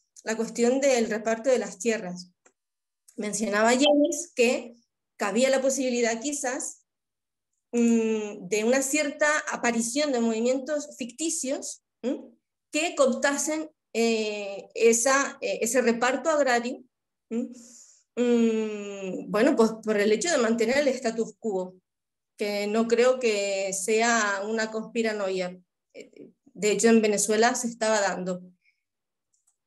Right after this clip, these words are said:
Y entonces estaba recordando en el seminario de la semana pasada, el dieciocho de sep-, de, de octubre, cuando el, el técnico, em,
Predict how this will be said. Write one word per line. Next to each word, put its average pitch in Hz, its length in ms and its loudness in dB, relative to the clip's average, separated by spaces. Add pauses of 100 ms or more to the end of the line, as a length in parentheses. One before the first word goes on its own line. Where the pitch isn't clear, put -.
(640)
Y 247 100 4
entonces 320 560 2
estaba 269 340 2
recordando 302 920 0 (240)
en 220 140 -4
el 220 100 -4
seminario 269 600 2
de 302 80 0
la 269 120 0
semana 262 280 -4
pasada, 294 340 -2
el 233 100 -4
dieciocho 226 520 -4
de 285 140 -2
sep-, 302 280 -10
de, 285 300 0
de 254 120 0
octubre, 262 580 -4 (380)
cuando 269 580 2
el, 190 1120 -6 (800)
el 240 260 0
técnico, 277 760 0 (260)
em, 196 1040 -4